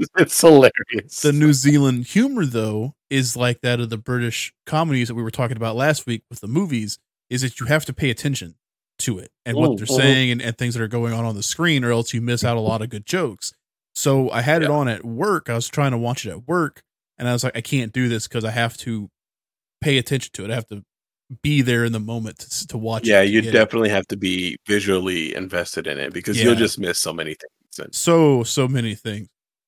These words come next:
Speaker 2: So
Speaker 1: Yeah.
Speaker 2: I need to get back on it. I need to find the time to do it and everything. But, you know,
Speaker 1: It's great.
Speaker 2: running, running a podcast empire like we are <laughs>
Speaker 1: Oh, yeah.
Speaker 2: takes so much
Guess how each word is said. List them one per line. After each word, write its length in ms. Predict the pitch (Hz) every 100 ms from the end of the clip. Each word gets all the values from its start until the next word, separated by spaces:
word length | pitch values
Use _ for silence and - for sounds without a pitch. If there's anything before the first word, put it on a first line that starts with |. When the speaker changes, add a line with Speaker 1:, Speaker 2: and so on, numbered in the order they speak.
| -
Speaker 2:
So 180 | - 135
Speaker 1:
Yeah. 160 | 151 139
Speaker 2:
I 40 |
need 180 | 143 143
to 220 | - 131 120
get 220 | 131 -
back 220 | 113 107
on 160 | 113 113
it. 60 |
I 40 | 117
need 140 | 127
to 220 | 123 101 - _ _ -
find 300 | - 123 110
the 40 |
time 220 | - 113
to 60 | 110
do 260 | 101 113 110
it 120 | - _ _ _ _ _ _ -
and 60 | 113
everything. 340 | 120 104 101
But, 200 | 110 107 _ _ -
you 80 | 110
know, 200 | 95 - _ _ _ _ _ _ _ _
Speaker 1:
It's 120 | - -
great. 240 | 80 76
Speaker 2:
running, 320 | 131 123 113 _ _ _ -
running 280 | 131 131 120
a 220 | 107 101 _ -
podcast 580 | 135 - - 120 - 135
empire 480 | 143 - 107 104 107
like 220 | 107 -
we 100 | 107
are 420 | 127 139 101 107 _ _ _ -
<laughs> 320 | - - -
Speaker 1:
Oh, 420 | 165 - 185 214 -
yeah. 80 | -
Speaker 2:
takes 260 | - 165 -
so 220 | - 180 147
much 260 | 135 -